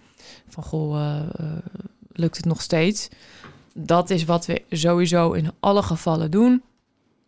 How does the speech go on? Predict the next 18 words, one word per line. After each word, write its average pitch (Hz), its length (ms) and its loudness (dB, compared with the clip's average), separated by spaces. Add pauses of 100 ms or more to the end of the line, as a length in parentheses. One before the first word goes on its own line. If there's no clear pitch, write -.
(680)
Eh, 160 460 2 (200)
iedereen 185 360 0
mag 175 180 -2
ons 175 300 -2
altijd 170 440 0
weer 156 180 0
bellen. 160 280 -4 (440)
Dus, 156 440 -8
eh, 151 580 -4
ja, 165 260 -2 (1400)
ook 156 220 -2
al 156 260 0
hebben 160 240 2
we - 60 -10
iemand 160 320 -2
toegeleid 156 440 -2
naar 147 180 -4
zorg, 208 440 -2